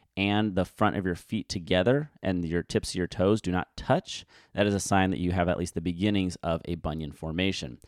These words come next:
Typically, it'll look way worse as you get older because that stress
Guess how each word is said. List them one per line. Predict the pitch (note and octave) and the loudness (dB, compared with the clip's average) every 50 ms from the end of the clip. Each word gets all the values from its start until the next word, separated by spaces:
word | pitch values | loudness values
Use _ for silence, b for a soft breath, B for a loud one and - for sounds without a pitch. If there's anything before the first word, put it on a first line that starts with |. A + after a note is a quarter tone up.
| b b b b b b b | b b b b b b b
Typically, | - G#2+ - G2+ - G#2+ G2+ | -2 0 2 2 2 4 4
it'll | F#2+ F#2+ F#2 | 4 6 4
look | F2+ F2 - - | 4 2 0 0
way | E2+ F2 F#2 F#2+ F#2+ | 0 2 4 4 4
worse | F2+ E2 D#2+ F#2+ G#2 A2 B2+ C#3+ - - - - | 2 2 4 4 6 6 4 4 0 -6 -8 -6
as | E2 F2 E2+ E2+ | -4 -4 -4 -4
you | F2 | -4
get | E2 F2 D#2 - _ | -4 -4 -6 -2 _
older | - A2 A#2+ B2 C#3+ C#3 C#3 | 2 2 4 4 4 2 2
because | B2 F#2+ - - F2+ E2+ E2 - | 0 -4 -4 -2 -4 -4 -2 -2
that | F2 D#2+ - - _ _ | -4 -4 -4 -8 _ _
stress | - - - - - F2+ F2+ F#2 G#2+ - - - | -12 -12 -10 -6 -2 0 0 0 0 -2 -8 -10